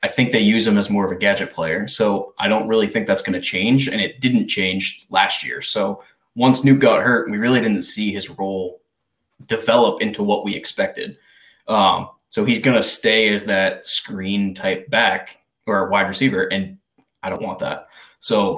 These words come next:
he's not gonna be <laughs> who I'm targeting, especially when he probably creeps up into that eighty-ish range with, like,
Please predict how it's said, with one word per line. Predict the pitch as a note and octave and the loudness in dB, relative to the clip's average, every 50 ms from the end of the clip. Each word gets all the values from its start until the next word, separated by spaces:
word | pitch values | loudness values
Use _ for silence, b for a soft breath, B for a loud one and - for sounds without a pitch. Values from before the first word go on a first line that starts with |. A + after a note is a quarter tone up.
| - | 2
he's | C3 B2 A#2 A#2+ | 2 2 4 4
not | A#2+ A#2+ B2 A#2+ - - | 4 4 4 4 2 0
gonna | A#2+ A2+ G#2+ | 0 -2 -2
be | G2 G#2+ G#2+ G#2 G#2 | -2 -2 -2 -2 -2
<laughs> | - - | -2 0
who | - E3 D3 C#3 | 4 4 6 6
I'm | C3 B2+ D#3 C3+ | 6 6 4 4
targeting, | C3+ - A#2+ A#2 A2+ A2 B2 C3 C3+ C#3 D3+ D#3 D3+ - - | 4 4 4 4 4 4 0 0 0 0 -2 -2 -4 -6 -6
especially | A#2 - - A2+ A2+ - - A#2+ A2+ A2 | -8 -2 -2 0 -2 0 -2 -4 -4 -4
when | A2 G#2+ G#2+ G2 F#2+ G2 | -2 -2 -4 -4 -4 -6
he | F#2+ G#2 G#2 | -6 -8 -8
probably | - - G#2 G2 G2+ G2+ G2 - G2 F#2+ | -6 -2 -2 -2 -2 -2 -4 -6 -8 -8
creeps | - - G2+ F#2+ F2+ - - | -6 -6 -6 -6 -6 -4 -6
up | F#2 F#2 - | -6 -4 -4
into | G#2+ G2 - F#2+ | -4 -6 -6 -6
that | F#2 F#2 F2+ F2 - - | -8 -6 -8 -8 -6 -6
eighty-ish | G2+ G2 G2 G2+ G2+ F#2+ F#2 G2+ - - F#2 | -4 -4 -2 -2 -2 -2 -4 -4 -6 -8 -8
range | F2+ F2+ F#2 G2+ G#2+ - | -8 -6 -6 -6 -6 -6
with, | G2 F#2 - | -10 -12 -8
like, | - F#2 F#2 - | -6 -6 -6 -6